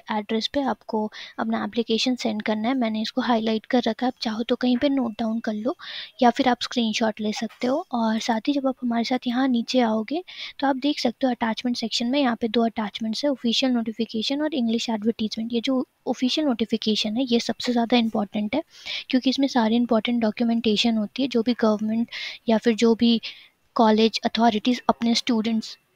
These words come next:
के लिए करती है। इस, गाइस, मैंने आपको बता रखा है ऑफिशियल नोटिफिकेशन में सारी आपकी डॉक्यूमेंटेशन होगी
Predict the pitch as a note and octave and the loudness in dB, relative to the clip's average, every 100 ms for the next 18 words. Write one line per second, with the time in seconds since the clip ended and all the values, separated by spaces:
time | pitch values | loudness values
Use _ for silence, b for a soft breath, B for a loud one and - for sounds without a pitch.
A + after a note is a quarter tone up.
0 | _ B3 A3+ B3 A3+ G3+ - A3 - C4+ | _ 2 4 4 2 0 0 0 2 0
1 | - - _ _ _ _ D4+ D4 D4 C4+ | 0 -8 _ _ _ _ 0 2 2 4
2 | C4 - B3+ B3+ A#3+ A3+ A#3 - A#3 - | 2 0 -4 0 2 4 2 2 0 0
3 | B B B B B3+ C#4 C#4 D#4 C4 B3 | B B B B 2 4 4 2 2 0
4 | A3+ A#3 A3+ B3+ C4+ A#3 G#3 A3+ A#3 - | 0 0 2 2 2 0 2 0 0 -2
5 | A#3 - - A#3 C4 B3 A#3+ G3 B3 B3+ | -4 -4 0 0 0 2 0 2 0 2
6 | A#3+ A3 B3 A3+ | 2 2 2 0